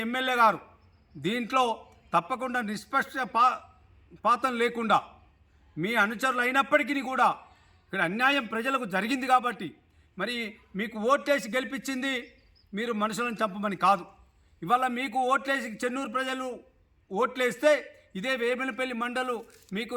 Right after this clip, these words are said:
రెండు వేల నాలుగులో ఓట్లేసి మిమ్మల్ని మంత్రిని చేస్తే, ఇదే అనుచరుడు ఆ రోజు దుర్గం శివరాం అనే మా సామాజికంగా అప్పుడున్నటువంటి మా నాయకుడిని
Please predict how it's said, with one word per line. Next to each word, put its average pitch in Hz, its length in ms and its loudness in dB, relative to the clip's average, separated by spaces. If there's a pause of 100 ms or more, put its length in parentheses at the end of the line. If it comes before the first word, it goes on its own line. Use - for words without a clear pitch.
రెండు 233 200 -4
వేల 262 120 0 (120)
నాలుగులో 254 320 2 (140)
ఓట్లేసి 262 440 -2
మిమ్మల్ని 240 340 -4
మంత్రిని 247 380 -4
చేస్తే, 254 260 0 (540)
ఇదే 254 160 0 (120)
అనుచరుడు 254 500 2 (1000)
ఆ 180 120 8 (120)
రోజు 233 220 0 (100)
దుర్గం 220 260 -2 (100)
శివరాం 220 380 0
అనే 214 160 -2 (340)
మా 185 80 2 (160)
సామాజికంగా 220 1200 2 (440)
అప్పుడున్నటువంటి 233 760 -2 (840)
మా 196 220 4 (680)
నాయకుడిని 240 500 2